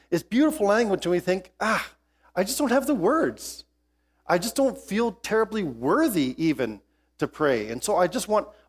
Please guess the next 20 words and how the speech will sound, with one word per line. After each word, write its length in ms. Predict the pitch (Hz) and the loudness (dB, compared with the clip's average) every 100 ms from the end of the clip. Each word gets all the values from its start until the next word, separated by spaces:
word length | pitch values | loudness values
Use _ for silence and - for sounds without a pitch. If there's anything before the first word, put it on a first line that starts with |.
| _ 117 | _ 2
bottom 380 | 196 240 240 | 6 6 4
line, 480 | 202 190 165 113 113 - _ _ | 4 4 4 0 -6 -16 _ _
the 80 | - | -6
very 400 | 123 - 185 208 | -4 2 4 4
bre-, 480 | 160 123 165 180 - - | 0 -4 0 0 0 2
best 320 | 180 208 - _ _ | 2 2 -8 _ _
prayer 600 | 190 202 120 107 143 - _ _ - | 2 4 4 0 -4 -12 _ _ -6
is 140 | 135 | -4
the 120 | 139 | -2
one 280 | 123 151 143 | -2 -2 -2
you 100 | 127 | -6
pray. 440 | - - 190 123 | -8 0 2 2
And 120 | 120 143 | -2 0
so 300 | 208 208 208 - _ - | 2 2 0 -14 _ -2
if 180 | 208 | 0
you've 160 | 277 311 | 4 4
got 180 | 320 285 | 6 4
a 80 | 254 | 4
shopping 540 | - 247 240 240 185 | 4 2 4 2 4
list, 380 | 185 180 - | 4 2 -4